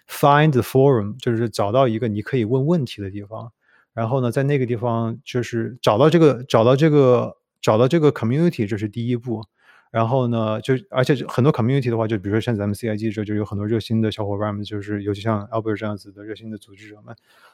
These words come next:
他们是会给你很多的，会，they, they're very, they, they're very helpful, they're, they like to help people, people.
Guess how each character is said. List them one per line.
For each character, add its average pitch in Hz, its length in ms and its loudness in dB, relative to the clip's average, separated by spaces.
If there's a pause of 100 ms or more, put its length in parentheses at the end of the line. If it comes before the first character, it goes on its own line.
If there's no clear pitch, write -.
他 - 140 0
们 135 100 6
是 120 460 2
会 143 220 4
给 120 120 2
你 131 60 4
很 110 180 -2
多 131 240 6
的， - 220 0
会， 139 260 4 (520)
they, 127 100 4
they're 117 140 4
very, 151 480 6
they, 123 240 2
they're 123 120 2
very 143 220 6
helpful, 151 320 0
they're, 110 340 -2
they 117 120 -2
like 117 200 -2
to 113 80 -4
help 123 140 2
people, 113 440 -8 (120)
people. 110 320 -6